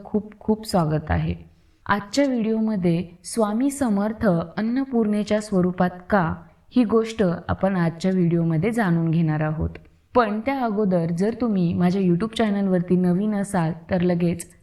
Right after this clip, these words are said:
सबस्क्राईब बटनवर क्लिक करा. भक्तांच्या आयुष्यातील दुःख, दैन्य, नाश करणाऱ्या स्वामी समर्थांच्या अन्नपूर्णा स्वरूपातील एक चमत्कारिक कथा आजच्या व्हिडिओमध्ये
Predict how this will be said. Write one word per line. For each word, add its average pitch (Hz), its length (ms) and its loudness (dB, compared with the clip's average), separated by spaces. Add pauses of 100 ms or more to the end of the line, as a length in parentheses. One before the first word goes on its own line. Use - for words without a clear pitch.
(140)
सबस्क्राईब 180 480 0
बटनवर 170 420 0
क्लिक 185 460 0
करा. 156 180 0 (580)
भक्तांच्या 214 680 -2
आयुष्यातील 190 800 0 (180)
दुःख, 180 400 -2 (260)
दैन्य, 175 600 2
नाश 170 540 0 (100)
करणाऱ्या 170 440 0
स्वामी 185 400 0
समर्थांच्या 220 840 0 (420)
अन्नपूर्णा 226 680 0
स्वरूपातील 185 800 0 (120)
एक 185 260 -6
चमत्कारिक 175 760 0
कथा 170 260 -2 (260)
आजच्या 190 440 0
व्हिडिओमध्ये 170 600 0